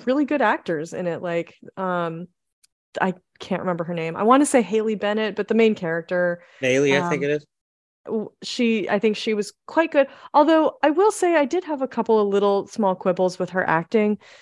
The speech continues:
Speaker 1: Do you remember, like, in one of the first scenes where she's reading
Speaker 2: Oh, yeah,
Speaker 1: the
Speaker 2: Bennett.
Speaker 1: poem,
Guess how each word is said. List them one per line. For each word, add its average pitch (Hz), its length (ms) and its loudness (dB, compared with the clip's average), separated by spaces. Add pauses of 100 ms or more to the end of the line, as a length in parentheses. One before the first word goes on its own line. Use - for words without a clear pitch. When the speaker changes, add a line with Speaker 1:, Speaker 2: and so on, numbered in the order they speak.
(140)
Speaker 1:
Do 262 100 -8
you - 20 -2
remember, 359 340 4
like, 262 200 2
in 220 180 2
one 220 120 2
of 214 80 0
the 196 60 0
first 208 340 -6
scenes 196 420 -2
where 185 460 0 (420)
she's 202 460 -4
reading 247 440 2
Speaker 2:
Oh, - 20 0
yeah, 120 160 0
Speaker 1:
the - 40 -4
Speaker 2:
Bennett. 117 320 0
Speaker 1:
poem, 226 880 4